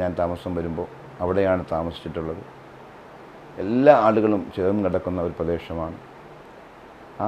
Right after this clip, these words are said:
പ്രദേശത്ത് മത്സരിക്കുക എന്നുള്ളത് അഭിമാനകരമായ ഒരു അവസരമാണ്. ഏതാണ്ട് പതിനഞ്ചോളം ഗവൺമെൻറ് സ്ഥാപനങ്ങൾ, ആ, ഹോസ്പിറ്റലുകൾ, പ്രധാനപ്പെട്ട സ്ഥാപനങ്ങൾ,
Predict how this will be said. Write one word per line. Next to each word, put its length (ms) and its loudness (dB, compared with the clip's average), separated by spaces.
പ്രദേശത്ത് 560 0
മത്സരിക്കുക 520 -2
എന്നുള്ളത് 320 -4
അഭിമാനകരമായ 720 0
ഒരു 120 -6
അവസരമാണ്. 540 -2
ഏതാണ്ട് 360 2
പതിനഞ്ചോളം 640 0
ഗവൺമെൻറ് 440 -2
സ്ഥാപനങ്ങൾ, 540 -2
ആ, 40 0
ഹോസ്പിറ്റലുകൾ, 640 -4
പ്രധാനപ്പെട്ട 560 0
സ്ഥാപനങ്ങൾ, 540 0